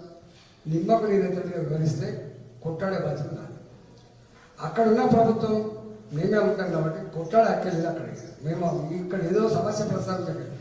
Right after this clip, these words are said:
సమస్యను ప్రస్తావించే స్థానం ఉండలేదు, సమస్యని పరిష్కరించే స్థానం ఉంటుంది. గుర్తుపెట్టుకో, మోడీ గారు గారు ఈ పని చేయాలి.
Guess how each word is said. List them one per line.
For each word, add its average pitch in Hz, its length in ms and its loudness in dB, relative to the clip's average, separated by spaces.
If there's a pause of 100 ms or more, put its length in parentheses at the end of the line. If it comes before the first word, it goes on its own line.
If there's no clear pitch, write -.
(260)
సమస్యను 220 480 2
ప్రస్తావించే 233 540 4
స్థానం 202 300 -2
ఉండలేదు, 185 380 -2 (520)
సమస్యని 214 680 4 (220)
పరిష్కరించే 220 500 2
స్థానం 170 280 2
ఉంటుంది. 147 200 -6
గుర్తుపెట్టుకో, - 420 -12 (360)
మోడీ 185 220 4
గారు 185 140 2
గారు 165 160 0 (260)
ఈ 160 100 -2
పని 156 200 -4
చేయాలి. 156 240 -2